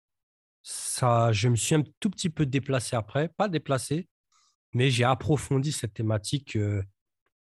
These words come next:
à mesure des, des références. Donc, euh, on a eu un choix,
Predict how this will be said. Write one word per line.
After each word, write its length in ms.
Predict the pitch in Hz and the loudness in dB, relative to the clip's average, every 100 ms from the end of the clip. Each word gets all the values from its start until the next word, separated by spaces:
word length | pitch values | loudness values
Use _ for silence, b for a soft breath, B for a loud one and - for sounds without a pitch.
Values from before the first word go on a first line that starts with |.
| _ - | _ 0
à 100 | 113 | 2
mesure 480 | 123 110 127 139 | 4 2 2 0
des, 460 | 107 107 104 101 101 | 2 0 2 0 0
des 140 | 107 | 0
références. 580 | 104 107 113 95 95 - b b b - | 0 -2 -2 -4 -6 -14 b b b -6
Donc, 320 | 110 107 - | -2 -2 0
euh, 280 | 110 101 98 98 - _ _ _ _ _ _ | 0 0 -2 -4 -12 _ _ _ _ _ _
on 200 | 113 110 | 0 4
a 600 | 123 120 117 110 101 95 _ _ _ - | 4 4 4 2 0 -6 _ _ _ 0
eu 160 | 143 | 2
un 120 | 131 127 | 4 2
choix, 560 | - 131 131 123 120 | 0 0 0 0 -2